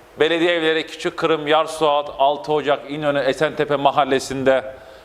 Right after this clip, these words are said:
bizi izleyen vatandaşlarımız bana oy verdikleri için terörist oluyorsa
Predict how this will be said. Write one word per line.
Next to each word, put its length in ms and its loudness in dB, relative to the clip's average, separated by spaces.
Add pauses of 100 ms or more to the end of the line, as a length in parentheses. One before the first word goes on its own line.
(140)
bizi 200 0
izleyen 320 0
vatandaşlarımız 920 0 (420)
bana 220 4
oy 180 2
verdikleri 440 0
için 280 -6
terörist 460 0
oluyorsa 500 2